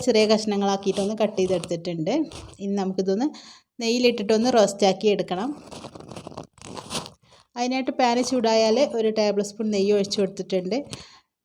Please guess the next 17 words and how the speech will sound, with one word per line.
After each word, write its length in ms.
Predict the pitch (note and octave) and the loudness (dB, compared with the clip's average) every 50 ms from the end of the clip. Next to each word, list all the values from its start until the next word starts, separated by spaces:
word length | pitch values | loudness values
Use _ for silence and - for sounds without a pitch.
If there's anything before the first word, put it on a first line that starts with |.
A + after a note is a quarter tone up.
| - A#3+ | -6 -2
നെയ്യ് 180 | A#3+ B3+ B3+ B3+ B3 | 2 2 2 2 2
ഒന്ന് 200 | A#3+ A#3+ C4 D#4 D#4 A#3+ A#3+ | 2 2 2 0 0 0 0
മെൽറ്റായി 420 | A3+ A3 G#3+ G#3+ G#3+ A3 G#3 G#3 G#3 G3+ | 0 0 0 2 2 4 4 4 4 2
വന്നാൽ 260 | G3 F#3+ F#3 F#3 F#3+ G#3+ G3+ G3+ | 0 0 0 0 0 0 0 0
ഇതിലേക്ക് 340 | F#3+ F#3+ F#3+ F#3+ F#3 - G3+ G3+ | 0 0 0 0 0 0 0 -2
നമ്മൾ 160 | F#3+ F#3+ F#3+ G3+ G3+ | 0 0 0 0 0
കട്ട് 160 | G#3+ G3 G3+ G3+ | 0 -2 2 2
ചെയ്ത് 140 | G3+ G3+ G3 G3 | 2 4 4 4
വെച്ചിട്ടുള്ള 480 | F#3+ F#3+ - F#3 - - F#3 F#3 F#3 A3+ B3+ - - A3 | 2 2 -2 -6 -4 -2 0 0 0 0 -2 -2 -2 -2
നേന്ത്രപ്പഴം 480 | G3+ F#3 F3 F3+ F3+ F3 - F#3 F#3+ G3 | -2 -2 -2 -4 -4 -2 -2 -2 -2 -2
ഇട്ട് 140 | F#3 F#3+ - F#3+ | -4 -2 -2 -2
കൊടുക്കുക. 320 | F3+ E3+ E3 E3 - G3+ G3 - G3 | 0 -2 -2 -4 -4 -4 -2 -2 -2
എന്നിട്ട് 240 | F#3+ F#3 E3+ - F3 | -4 -4 -4 -6 -6
ഇതാ 140 | F3 F3+ F3 F3+ | -4 -2 -2 -2
ഇതുപോലെ 340 | F3 E3+ - F3+ F3+ F#3 G3+ G3 | -4 -4 -2 0 0 0 0 -2
ഒന്ന് 140 | F#3 F#3+ A#3 C4+ - A3+ G3+ | -2 -4 -6 -6 -6 -4 -4
റോസ്റ്റാക്കി 480 | F#3 F3 - - - F#3+ F3 F3 - | -4 -4 -6 -8 -8 -8 -8 -4 -4